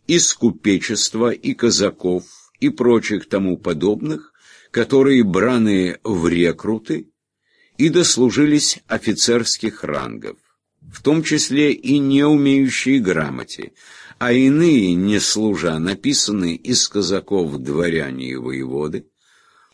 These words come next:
так уж и бывшие у некоторых персон в холопстве, да и такие, которые бывали в розысках и наказаниях, а потом через их происки воеводами ж определены.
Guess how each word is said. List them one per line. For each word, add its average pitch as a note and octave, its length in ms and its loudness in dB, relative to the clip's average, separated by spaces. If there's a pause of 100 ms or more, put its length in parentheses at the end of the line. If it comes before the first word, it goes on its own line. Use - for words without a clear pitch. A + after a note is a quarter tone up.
(120)
так E3 200 -2
уж D3+ 200 0
и D3 40 4
бывшие A#2 520 2
у A2 80 4
некоторых G#2+ 560 0
персон F#2+ 560 -2
в - 60 -20
холопстве, G#2 920 -2 (240)
да D#2 100 0
и F#2 120 4
такие, G2 420 0
которые D#2+ 400 -4
бывали D#2 340 -4
в C#2+ 180 -4
розысках F#2 760 -2
и D2+ 40 -10
наказаниях, F2+ 880 -6 (300)
а F#2 180 -6
потом F#3 500 0
через F#2+ 400 -2
их E2+ 260 -4
происки E2 760 -2
воеводами E2+ 840 0
ж - 220 -12
определены. C#2+ 880 -10